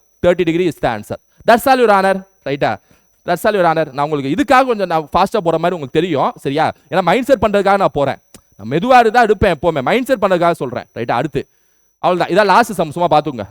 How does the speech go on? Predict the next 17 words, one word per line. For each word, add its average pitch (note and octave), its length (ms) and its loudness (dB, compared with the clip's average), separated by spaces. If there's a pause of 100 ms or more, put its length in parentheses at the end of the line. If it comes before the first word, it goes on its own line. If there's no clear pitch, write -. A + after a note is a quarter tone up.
லாஸ்டா. D#3 300 0 (480)
ரிஹாந்த், A3+ 520 2 (360)
ரிஹாந்த் B3 560 2
river A3 200 4 (180)
valley F#3+ 240 4
project F3 400 0
is E3+ 80 -6
located F#3+ 420 0
in G3 100 -6
which F3 220 -2
state-னு E3 400 -4
சொல்லி D3+ 180 -4
கேக்குறாங்க. A#2 300 -4 (120)
ரிஹாந்த், F3+ 480 0 (920)
ரிஹாந்த் G3 500 0 (360)
river G3+ 300 4
valley F#3+ 180 4